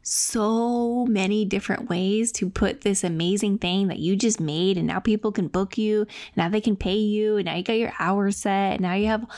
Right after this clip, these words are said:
all your money goals, and now we just need to get it out there, right?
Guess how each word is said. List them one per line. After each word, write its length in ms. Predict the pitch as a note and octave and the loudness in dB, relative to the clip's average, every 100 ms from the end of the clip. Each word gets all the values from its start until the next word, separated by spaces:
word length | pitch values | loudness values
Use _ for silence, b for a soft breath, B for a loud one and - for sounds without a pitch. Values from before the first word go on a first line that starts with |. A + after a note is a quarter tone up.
| B | B
all 80 | A3+ | -2
your 140 | B3+ A3 | 0 2
money 260 | E3+ G3 | 2 2
goals, 640 | G3 G3 F#3+ F#3+ F#3+ F#3 B B B B B - | 2 0 2 2 0 -2 B B B B B -2
and 100 | A#3+ | 0
now 120 | F4 | 0
we 80 | F4 | 0
just 180 | C#4+ | 0
need 120 | C4 G#3+ | 0 0
to 80 | |
get 160 | G3 F#3+ | 0 -2
it 60 | E3+ | 0
out 200 | D#3+ - | -2 -2
there, 160 | - | -6
right? 300 | B3 F#3 G#3+ | 0 0 0